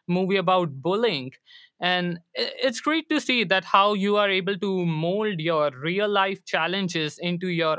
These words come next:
artwork. And one of the scenes in Wonders, I really found it fascinating how you were able to convey emotion without even using words. There were certain scenes when we see an actor,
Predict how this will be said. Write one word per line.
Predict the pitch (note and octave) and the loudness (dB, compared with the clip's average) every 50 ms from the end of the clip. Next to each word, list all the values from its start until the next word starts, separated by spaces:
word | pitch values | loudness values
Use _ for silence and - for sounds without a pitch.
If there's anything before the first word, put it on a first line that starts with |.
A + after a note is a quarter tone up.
| - - | -2 2
artwork. | E3+ E3+ F3+ F#3+ F3+ _ D#3+ D#3 E3+ D3+ B2 B2+ _ _ _ _ - - - - _ _ - | 2 2 2 2 -4 _ -4 -2 0 0 0 -4 _ _ _ _ -20 -20 -20 -20 _ _ -6
And | F#3 F#3+ F3+ F3+ F3 - _ - | -6 -4 -4 -4 -8 -10 _ -10
one | G3+ F3+ F3+ A3 B3 C4 | -8 -2 2 2 2 2
of | C#4 C#4+ B3+ | 0 -2 0
the | C#4 B3 | -2 -4
scenes | - - G#3+ G#3+ G#3+ G3 F3 E3+ F3+ | -4 -2 -4 -2 0 0 -2 -2 -2
in | F#3 F3+ E3 | -2 -2 0
Wonders, | D#3 F#3+ G#3 G#3 G3+ G3 E3 D#3 D3+ - - _ _ _ _ _ - | 0 0 0 0 0 0 0 0 -2 -6 -14 _ _ _ _ _ -4
I | - A#3+ | -2 -2
really | B3 D4 D4+ D4+ | -2 0 -2 -4
found | C#4+ - B3 B3 A#3 A3+ | -2 0 0 2 2 0
it | A3 A3 - | -2 -2 0
fascinating | G#3+ G3 F#3+ F#3+ - G#3+ G#3+ G3+ F#3+ G3+ F#3+ | 2 2 2 0 -2 -4 -4 -2 -2 -4 0
how | E3+ G3 F#3 G3+ | 2 2 2 2
you | A3 G#3 A3 | 0 -2 -2
were | F#3+ G#3+ G3+ | -2 -2 -2
able | F#3+ F#3+ F3 F3+ F3+ | -2 -2 -2 -4 -4
to | F#3 - | -6 -6
convey | - - E3+ E3 E3 F3+ F#3+ G#3+ G3 | -2 0 0 0 0 -2 -2 -2 0
emotion | E3+ E3 E3 F3+ F#3+ F3 - F3+ D#3 D3 C#3+ | -2 0 -2 -2 -4 -4 -6 -6 -6 -6 -4
without | D#3 D#3+ F3 F3 A3 A#3 A#3 | -2 0 2 2 2 0 -2
even | A3+ G#3 A3 G#3 | -2 -2 0 0
using | F3 E3+ F#3+ F#3 F3+ G3 D#3+ C#3+ B2+ | 0 0 -2 -2 -2 -2 -4 -4 -2
words. | B2+ D3 F#3 A#3+ C4 G3+ - - - - _ - - _ _ | 0 0 2 4 4 2 0 -2 -10 -18 _ -20 -20 _ _
There | - F3 F3 | -4 -4 -2
were | E3+ G3 F3+ | 0 -2 -2
certain | F3+ - - G#3 G#3 G#3 A3+ A3+ G#3+ | -4 -4 -4 -2 -2 0 0 -2 -2
scenes | G#3 - - G3+ F#3+ D#3+ D3+ D3 - - _ _ _ - | -2 -2 -4 -2 -2 -2 -4 -6 -8 -16 _ _ _ -12
when | F3+ D#3+ F#3+ G3+ G#3 A3+ | -8 -4 -2 -2 -2 -2
we | A3 B3 B3 | -2 -2 -4
see | A#3 - - G#3+ G#3 G3+ | -4 -4 -4 -2 -2 0
an | G3 F#3 | 0 0
actor, | F3+ F3+ F#3+ F#3+ _ - F#3+ F3 D#3 C#3 B2 | 0 0 0 -2 _ -2 0 0 0 0 -2